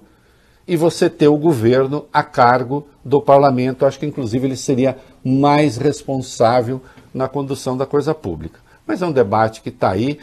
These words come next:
de qualquer modo, não pode ser, evidentemente, para o próximo presidente, e qualquer que seja o momento em que se venha eventualmente aprovar isso, não pode ser para a eleição seguinte, teria que ser jogado lá adiante.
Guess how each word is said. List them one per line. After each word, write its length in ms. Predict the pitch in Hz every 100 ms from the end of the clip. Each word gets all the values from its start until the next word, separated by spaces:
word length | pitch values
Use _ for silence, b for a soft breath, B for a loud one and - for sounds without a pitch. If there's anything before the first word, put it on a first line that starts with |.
| B
de 140 | 139 165
qualquer 320 | - 113 104
modo, 320 | 95 113 104
não 260 | 113 147 139
pode 360 | 107 101 85
ser, 320 | 82 - 101 117
evidentemente, 760 | 87 82 92 - 87 104 107
para 180 | - 92
o 40 |
próximo 480 | 82 92 95 95 87
presidente, 800 | 80 87 82 71 85 117 - 143 b b b b b -
e 100 | 147
qualquer 560 | - 147 156 156 165
que 80 | 165
seja 300 | - 135 113
o 40 |
momento 480 | 123 113 110 113 101
em 40 | 107
que 100 | -
se 160 | -
venha 380 | 95 101 151 135
eventualmente 520 | 104 123 117 101 104
aprovar 360 | 113 117 98 113
isso, 280 | 131 143 165
não 160 | 165
pode 220 | 156 143
ser 120 | - 151
para 120 | 151
a 40 |
eleição 320 | 147 143 147
seguinte, 540 | 143 - 135 127 143 - b b b _
teria 220 | 143 117
que 60 | 117
ser 140 | 131
jogado 400 | 123 127 110 117
lá 120 | 131
adiante. 500 | 139 95 80 - -